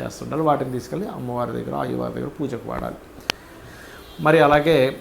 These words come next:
శుక్రుడు తెలుపు రంగు, అందులో తెలుపు రంగు పుష్పం ఏదైనా అనుకోండి, మల్లెపూలు అనుకోండి, లేకపోతే తెల్ల మందారం అనుకోండి, ఇలాగ చేయొచ్చు. అదేవిధంగా గోవులకు కూడా కాస్త ఈ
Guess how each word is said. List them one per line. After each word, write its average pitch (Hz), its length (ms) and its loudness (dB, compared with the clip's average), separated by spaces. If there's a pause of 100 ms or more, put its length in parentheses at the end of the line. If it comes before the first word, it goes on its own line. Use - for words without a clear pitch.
(140)
శుక్రుడు 160 460 0 (180)
తెలుపు 151 260 0
రంగు, 123 240 0 (400)
అందులో 156 480 4 (1120)
తెలుపు 139 220 2
రంగు 170 120 2
పుష్పం 175 340 -2
ఏదైనా 185 320 4
అనుకోండి, 131 420 0
మల్లెపూలు 123 420 -2
అనుకోండి, 120 500 -4
లేకపోతే 123 340 -4
తెల్ల 120 280 -2
మందారం 120 480 0
అనుకోండి, 120 540 -6
ఇలాగ 117 260 -6 (100)
చేయొచ్చు. - 440 -12 (280)
అదేవిధంగా 135 480 -2
గోవులకు 135 440 0
కూడా 135 180 -4
కాస్త 120 540 -4 (480)
ఈ 107 560 -4